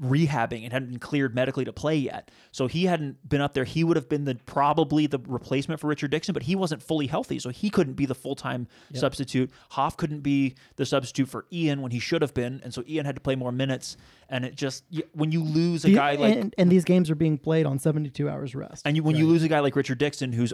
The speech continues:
Speaker 1: arguably the best player on the field for us, the most expe-, he is the most experienced pro, um, he's arguably our best player, you're gonna be in trouble. And, and we didn't see that against the Cosmos. I think that, uh, we played really well against the Cosmos, and, and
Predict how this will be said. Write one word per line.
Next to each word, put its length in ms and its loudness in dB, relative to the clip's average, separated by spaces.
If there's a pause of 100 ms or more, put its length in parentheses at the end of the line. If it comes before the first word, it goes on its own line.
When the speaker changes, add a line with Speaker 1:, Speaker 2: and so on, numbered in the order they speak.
(120)
Speaker 1:
arguably 720 2 (300)
the 80 0
best 300 -2
player 340 2
on 80 -2
the 80 -4
field 320 2
for 240 -6
us, 260 0
the 60 -8
most 180 -2
expe-, 240 -6
he 80 4
is 120 2
the 60 0
most 160 0
experienced 420 -4
pro, 420 2 (420)
um, 460 -8
he's 160 -2
arguably 440 2
our 100 2
best 380 -2
player, 480 0 (720)
you're 180 0
gonna 200 2
be 120 2
in 100 0
trouble. 340 0
And, 100 -8
and 140 -6
we 120 2
didn't 260 -2
see 180 -4
that 140 2
against 180 -6
the 60 -6
Cosmos. 580 -2
I 100 -2
think 240 -6
that, 100 -4 (480)
uh, 180 -6
we 160 -6
played 320 -4
really 220 -2
well 280 -2
against 220 -6
the 60 -8
Cosmos, 480 -6
and, 260 -8
and 160 -12